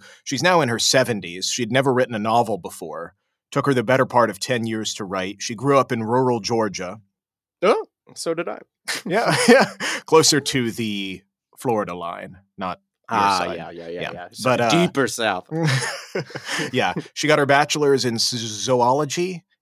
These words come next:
Speaker 1: and her P H D.
Speaker 2: Mm, cool.
Speaker 1: She's a doctor in animal behavior.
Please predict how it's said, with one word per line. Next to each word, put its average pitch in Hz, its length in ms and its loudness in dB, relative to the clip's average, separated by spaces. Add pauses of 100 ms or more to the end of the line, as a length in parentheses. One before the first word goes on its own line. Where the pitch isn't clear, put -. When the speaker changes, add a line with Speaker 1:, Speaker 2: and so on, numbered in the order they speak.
(120)
Speaker 1:
and 113 220 -6
her 120 160 -4
P 190 280 -6
H 202 220 0
D. 151 140 -2
Speaker 2:
Mm, - 40 -4
cool. 139 80 -4
Speaker 1:
She's 110 100 -4
a 107 60 -6
doctor 120 760 0
in 110 180 -6
animal 113 500 -6
behavior. 104 760 -10